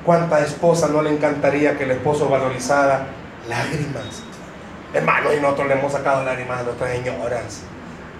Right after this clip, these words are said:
No sigo porque no van a llorar, ¿no? Pero cierro con esto. Si en esta noche el Espíritu Santo a usted y a mí nos ha hablado,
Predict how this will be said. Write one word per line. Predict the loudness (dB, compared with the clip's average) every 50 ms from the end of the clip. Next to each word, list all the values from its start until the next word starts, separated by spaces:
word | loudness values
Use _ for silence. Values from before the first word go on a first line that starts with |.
| -16 -16 -16 -14 -12 -12 -12 -12 -12 -14 -14 -14 -14 -14 -14 -14 -14 -14 -14 -14 -14 -14 -14 -14 -14 -14 -14 -8 -2
No | 0 2
sigo | 2 2 2 0
porque | 0 0 -4 -2 -2
no | 0 0
van | 0 0 0
a | -2
llorar, | -2 -2 -2 -2
¿no? | -4 -4 0
Pero | 4 4 4 4 4 2 0 -2 -6 -6 -6 -6 -6 -6 -6 -6 -6 -6 -6 -6 -6 -6 -8 -10 -12 -12 -12 -14 -14 -14 -14 -14 -14 -14 -12 -10 -8
cierro | 0 4 6 6 6 6 4
con | 4 4 2
esto. | 2 0 -4 -8 -10 -12 -12 -12 -12 -12 -12 -12 -12 -12 -12 -12 -12 -12 -12 -12 -12 -14 -12 -8
Si | 0 2
en | 4 4
esta | 6 6 6 6
noche | 8 6 6 6 4
el | 4
Espíritu | 4 4 4 2 2 4 2 2
Santo | 4 6 4 4 4 4 4
a | 4
usted | 4 4 4 4 6
y | 6
a | 6
mí | 6 6 4
nos | 4 2 4 4
ha | 4 6 6
hablado, | 6 4 4 4 4 4